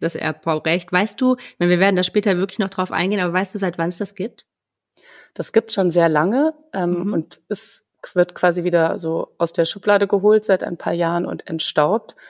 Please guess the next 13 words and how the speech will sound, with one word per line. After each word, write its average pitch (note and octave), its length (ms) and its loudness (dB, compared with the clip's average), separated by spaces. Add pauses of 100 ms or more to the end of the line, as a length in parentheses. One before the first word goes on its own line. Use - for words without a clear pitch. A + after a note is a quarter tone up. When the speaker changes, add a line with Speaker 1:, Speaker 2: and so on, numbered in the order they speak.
(100)
Speaker 1:
Mhm. F#3 180 -2
Speaker 2:
Die E3 60 -2
Grundidee G3 500 4
dahinter G3 520 2
war D#3 140 2
im E3+ 100 -4
Prinzip, - 580 -4
dass - 240 -2
man D#3+ 240 0
Familien F#3+ 680 2
mit E3 300 -4
geringem F3+ 400 0
Einkommen F3 800 -2